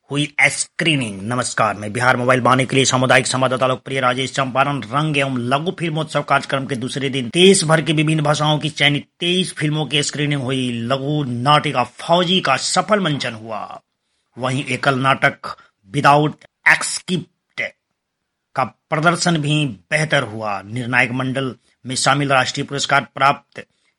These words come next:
करने वाले फिल्म समीक्षात्मक विनोद अनुपम के द्वारा भोजपुरी लघु फिल्म घाट को प्रथम, उद्वेग को दूसरा व कलर ब्लैक को तीसरा पुरस्कार के लिए चयनित किया गया। वहीं करिम्बा गेट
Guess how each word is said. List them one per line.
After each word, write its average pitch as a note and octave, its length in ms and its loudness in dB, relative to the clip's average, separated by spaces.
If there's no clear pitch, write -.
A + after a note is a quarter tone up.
करने D3 220 0
वाले D3 240 4
फिल्म D3 340 -4
समीक्षात्मक C#3 920 -2
विनोद C#3+ 320 -4
अनुपम C#3+ 380 -2
के C3+ 140 -4
द्वारा C3 300 2
भोजपुरी A#2+ 420 -4
लघु B2+ 200 -2
फिल्म B2+ 380 -6
घाट D#3 480 4
को C3+ 160 -10
प्रथम, D#3 640 -6
उद्वेग C3+ 760 2
को C3+ 100 -6
दूसरा E3 600 4
व C3+ 280 0
कलर F3 240 4
ब्लैक D#3+ 720 2
को B2+ 140 -6
तीसरा D#3+ 680 0
पुरस्कार B2 840 -4
के D3+ 120 -2
लिए B2+ 260 -4
चयनित E3+ 340 2
किया B2 260 -2
गया। A2 300 -2
वहीं A#2 520 -4
करिम्बा E3 420 4
गेट A#2 440 -4